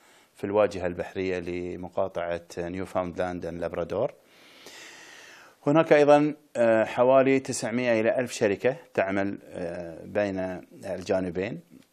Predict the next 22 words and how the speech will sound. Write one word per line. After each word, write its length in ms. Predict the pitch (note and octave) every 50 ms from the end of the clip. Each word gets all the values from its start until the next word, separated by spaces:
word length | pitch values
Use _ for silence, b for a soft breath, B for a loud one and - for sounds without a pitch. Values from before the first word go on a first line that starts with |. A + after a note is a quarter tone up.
| _ _ _ _ -
آه، 280 | - G#2 G2 G2 F#2+ F#2+
ومن 320 | F#2+ G#2 B2+ C3+ C#3 C#3
الأهمية 540 | C#3 C3 B2+ A#2+ A#2 B2+ B2 B2+ B2+ B2+ B2+
أننا 380 | A#2+ A#2+ A#2 A#2+ A#2 A#2 A#2 A#2
نحن 260 | A#2 A#2+ - - A#2
الآن 360 | A2 G#2 F2 A2+ A2+ A2+ G#2+
نناقش 580 | G2+ G#2 A2 A2+ A2 - - B2 - - - -
ال-، 640 | F#2+ F2+ F2 E2+ E2+ E2+ E2+ E2+ F2 F2 E2+ E2+ E2+ - - - -
الاتفاقية 680 | G#2+ G#2 G2 - - G#2 F#2+ - - G#2 G2+ F#2+ F#2 F#2
اللي 440 | F2 F2+ F#2 F#2+ F#2+ E2+ F2 -
اسمها 460 | F#2 - - - G#2+ F#2+ F#2+ F#2 F2+ F2+
فيبا، 440 | - - G#2+ F#2 D#2+ G2 A2+ D#3+ - -
وهي 600 | G#2 F#2+ F#2 F#2+ F#2 F2+ F2+ F2+ F2 F2+ F2 - - -
حماية 360 | - - G#2 G#2+ G#2+ G#2 G2 F#2 -
الاستثمار 800 | - - - - G2 - - F#2+ F2+ F2 - E2 D#2+ D#2+ - _ b b b b b b b b b b b _ -
بين 180 | F#2+ F#2+ F#2
البلدين. 800 | F2+ F2 F2 F2 E2 - - F#2 F#2 F#2 F2 E2+ G2 A2 B2+ D#3
كان 280 | - - - C3 A#2+ A#2
هناك 280 | G2+ G2+ G2+ G2 -
حوالي 360 | - - - F#2 F#2+ F#2 F2+ F2
خمس 340 | - - G2 F2 - -
جولات، 440 | - F2 E2+ E2 F2+ G#2 B2+ - -